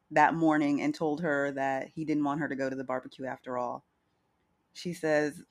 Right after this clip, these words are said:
"He, this clearly shows that he does not want to be in a marriage because this is not what you do as husband and wife. You suck it up, go to the barbecue, and save face."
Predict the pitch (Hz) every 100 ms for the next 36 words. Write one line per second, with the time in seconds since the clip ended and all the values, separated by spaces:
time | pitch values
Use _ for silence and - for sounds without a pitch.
0 | _ _ _ - 135 131 139 120 - -
1 | 170 180 196 214 247 233 180 180 165 151
2 | 135 147 170 175 190 202 220 208 185 -
3 | 160 156 147 151 151 147 143 165 147 165
4 | 185 185 170 156 156 160 160 175 156 -
5 | - - 220 208 214 220 - _ _ -
6 | 151 214 202 202 196 196 214 202 202 _
7 | _ _ 147 143 143 139 - - 175 180
8 | 143 113 160 -